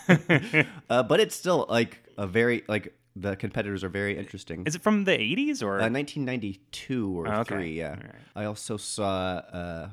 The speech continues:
Speaker 2: Rocket Man, which, uh, that
Speaker 1: Oh
Speaker 2: Elton
Speaker 1: my
Speaker 2: John
Speaker 1: God.
Speaker 2: biopic.
Speaker 1: Why did you,
Speaker 2: Uh, it's
Speaker 1: why in
Speaker 2: 'cause
Speaker 1: the
Speaker 2: it's not,
Speaker 1: world?
Speaker 2: it's not bad.
Speaker 1: Really?
Speaker 2: Did you see it?
Speaker 1: No, it seemed
Speaker 2: Why would you
Speaker 1: terrible.
Speaker 2: say, uh, it's a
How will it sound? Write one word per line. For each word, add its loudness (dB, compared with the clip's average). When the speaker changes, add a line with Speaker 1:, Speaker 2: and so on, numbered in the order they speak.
Speaker 2:
Rocket -8
Man, -4
which, -6
uh, -6
that -6
Speaker 1:
Oh 6
Speaker 2:
Elton 8
Speaker 1:
my 6
Speaker 2:
John 4
Speaker 1:
God. 4
Speaker 2:
biopic. 0
Speaker 1:
Why 10
did -4
you, -12
Speaker 2:
Uh, 10
it's 10
Speaker 1:
why 10
in 2
Speaker 2:
'cause 6
Speaker 1:
the 0
Speaker 2:
it's 2
not, 4
Speaker 1:
world? 0
Speaker 2:
it's -8
not 2
bad. -2
Speaker 1:
Really? 6
Speaker 2:
Did 6
you 6
see 2
it? 4
Speaker 1:
No, 8
it 6
seemed 4
Speaker 2:
Why 10
would 8
you 4
Speaker 1:
terrible. -2
Speaker 2:
say, -2
uh, 8
it's 2
a 4